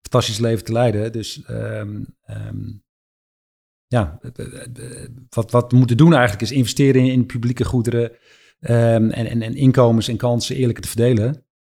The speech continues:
Ehm, en dan geeft er een aantal, eh, strategieën dan, eh,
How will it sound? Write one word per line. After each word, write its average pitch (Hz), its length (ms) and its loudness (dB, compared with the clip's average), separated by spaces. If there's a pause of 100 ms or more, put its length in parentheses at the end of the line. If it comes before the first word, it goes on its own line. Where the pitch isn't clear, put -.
(280)
Ehm, 107 600 0
en 101 60 -2
dan 101 80 -2
geeft 104 200 -4
er 95 60 -4
een 95 120 -2
aantal, 95 520 -6
eh, 98 80 -10
strategieën 95 460 -8
dan, 92 320 -4
eh, - 120 -12